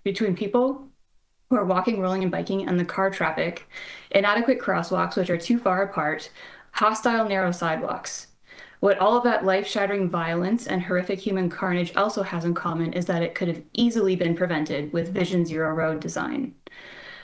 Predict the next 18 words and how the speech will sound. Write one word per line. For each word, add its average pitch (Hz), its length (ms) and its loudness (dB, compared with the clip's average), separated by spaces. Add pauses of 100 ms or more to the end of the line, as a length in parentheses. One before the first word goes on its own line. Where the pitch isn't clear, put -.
(180)
So 208 180 4
we 202 80 4
hope 247 180 4
that 269 140 4
the 262 80 4
coming 226 320 2
changes 196 360 -2
will 185 120 0
include 180 320 2
important 214 500 0
safety 190 320 -2
measures 170 400 0
like 165 240 -4
raised 185 480 0
crosswalks 185 720 -2
at 170 160 -2
every 185 300 -2
intersection, 160 760 -2